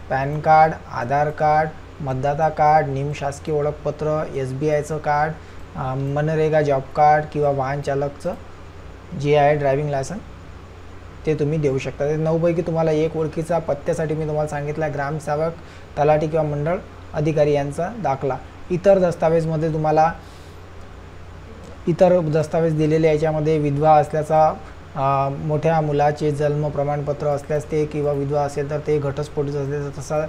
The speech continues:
पोटगी न मिळण्याबाबत महिला गरजू न्यायालयीन आदेश असेल, जिल्हा शल्य चिकित्सक रुग्णालय वैद्यकीय अधीक्षक यांनी दिलेला दाखला, पतीचे निधन झाल्याबद्दल संबंधित ग्रामपंचायत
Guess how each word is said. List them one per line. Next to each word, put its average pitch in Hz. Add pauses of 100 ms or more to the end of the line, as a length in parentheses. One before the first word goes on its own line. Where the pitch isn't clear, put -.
(420)
पोटगी 143
न 151
मिळण्याबाबत 147
महिला 143
गरजू 143
न्यायालयीन 143
आदेश 147
असेल, 151 (380)
जिल्हा 147
शल्य 151
चिकित्सक 147 (180)
रुग्णालय 143
वैद्यकीय 143
अधीक्षक -
यांनी 143
दिलेला 143
दाखला, 143 (540)
पतीचे 151
निधन 147
झाल्याबद्दल 143
संबंधित 143
ग्रामपंचायत 143